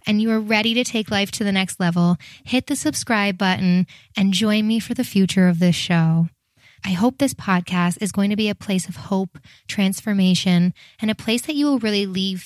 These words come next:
feeling inspired and ready to take action, knowing what those action steps are. I'm excited for you to join me on the ride as we learn and grow together.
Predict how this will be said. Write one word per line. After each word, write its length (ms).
feeling 400
inspired 760
and 320
ready 340
to 100
take 260
action, 500
knowing 540
what 160
those 220
action 420
steps 420
are. 380
I'm 140
excited 460
for 80
you 60
to 80
join 280
me 140
on 100
the 120
ride 360
as 140
we 100
learn 260
and 120
grow 160
together. 560